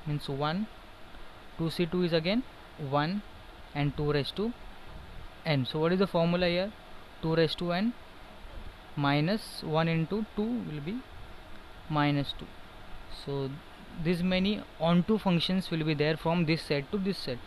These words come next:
So which one of this true? So option B is correct, okay? Let's do one more problem. So con-, suppose I have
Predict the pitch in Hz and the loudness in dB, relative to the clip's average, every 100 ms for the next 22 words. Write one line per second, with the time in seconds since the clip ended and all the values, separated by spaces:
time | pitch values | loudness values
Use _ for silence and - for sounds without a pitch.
0 | - - - 156 165 180 180 170 170 - | -10 -8 -2 0 2 4 4 4 0 2
1 | 190 233 - - - - - - - - | 0 0 -6 -16 -18 -18 -18 -18 -10 -4
2 | 147 151 131 - 156 143 147 185 - 127 | 0 0 0 2 2 0 -2 -4 -4 -2
3 | 110 - - 254 - - - - - - | -2 -6 -8 -10 -10 -16 -14 -14 -14 -16
4 | - - - - - - - - - - | -16 -16 -16 -16 -18 -16 -16 -16 -16 -14
5 | - - - - - - 180 185 165 190 | -14 -14 -14 -14 -14 -10 0 2 4 4
6 | 170 160 165 165 143 147 208 - - - | 4 4 2 2 0 0 -2 -4 -10 -12
7 | - - - - - - - 175 202 214 | -12 -16 -16 -14 -10 -6 0 6 6 6
8 | 208 208 - - - - 165 156 175 190 | 2 0 -6 -10 -8 4 6 8 8 6